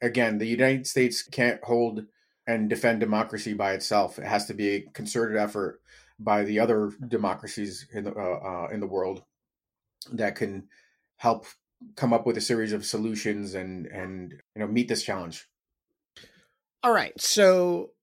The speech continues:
Speaker 2: let's talk about two prominent non-democratic leaders who are, say, not encompassed in this vision. One is Vladimir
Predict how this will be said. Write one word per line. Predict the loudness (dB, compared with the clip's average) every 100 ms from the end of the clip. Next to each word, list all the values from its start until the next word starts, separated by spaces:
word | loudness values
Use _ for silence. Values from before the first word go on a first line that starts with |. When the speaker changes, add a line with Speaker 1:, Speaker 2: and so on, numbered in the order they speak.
| -10
Speaker 2:
let's | 0 2 2 0
talk | -2 -2 -2 -2
about | -2 0 0 -2 _ -10
two | -4 0 0 -2 -2 -2 -4 _ _ _ _ _ -12
prominent | 0 2 4 2 0 -2 -6 -6 -8 -10 -20 _
non-democratic | -2 2 2 2 0 -4 -6 -8 -4 -2 -4 -8
leaders | -8 -6 -4 -4 -4 -4 -4 -4 _ _ _ _ _ _ -6
who | -4 -4 -6
are, | -4 -2 -2 -4
say, | -4 -2 -2 -2 -2 -6 -12 -18 _ _ _ -2
not | 6 6 6
encompassed | 2 -2 -2 0 0 0 -4 -2 -6 -8 -10
in | -8 -6 -8 -10 -12 -16 _ -20
this | -10 -6 -4 -6
vision. | -6 -6 -6 -10 -12 -14 -14
One | -8 -6 -4
is | -4 -6
Vladimir | -4 -4 -6 -8 -12